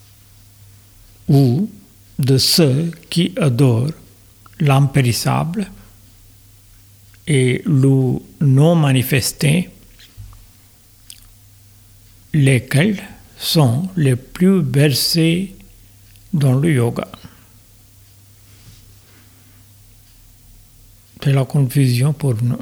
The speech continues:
La réponse donnée par le Seigneur, ceux qui ont leur mental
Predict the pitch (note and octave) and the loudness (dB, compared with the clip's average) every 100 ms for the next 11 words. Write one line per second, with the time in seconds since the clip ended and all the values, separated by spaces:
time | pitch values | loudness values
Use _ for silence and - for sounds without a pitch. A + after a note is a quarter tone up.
0 | - - - - - - - - - - | -12 -20 -20 -20 -20 -20 -20 -20 -20 -20
1 | - _ - - - _ - - _ _ | -20 _ -20 -20 -20 _ -20 -20 _ _
2 | _ _ _ - _ - - - D3+ C3 | _ _ _ -20 _ -20 -20 -4 0 2
3 | A#2+ - D3 C#3+ A2+ A2+ C#3 D3+ D#3 D#3 | 0 0 2 2 0 0 2 4 2 0
4 | D3+ C3+ B2 A#2+ - C#3 A#2 G#2+ A2 E3 | 0 0 0 -2 -2 -2 -2 -2 -2 -4
5 | G3 - - - - - - - - - | -6 -12 -20 -20 -20 -20 -20 -20 -20 -20
6 | - - - - - - - - - - | -20 -20 -20 -20 -20 -20 -12 -6 -2 0
7 | D#3 - - F3 F#3 - - F3+ D3 B2+ | -2 -4 -4 -2 -2 -4 -6 0 2 2
8 | D#3 G#3+ - - - - - - - - | 0 -4 -8 -20 -20 -20 -20 -20 -20 -20
9 | - _ - E3 C#3 C3+ A#2 C#3 D#3+ D#3 | -20 _ -10 -2 2 2 2 2 0 0
10 | D#3+ D3+ D3+ D3+ | -2 0 -2 -6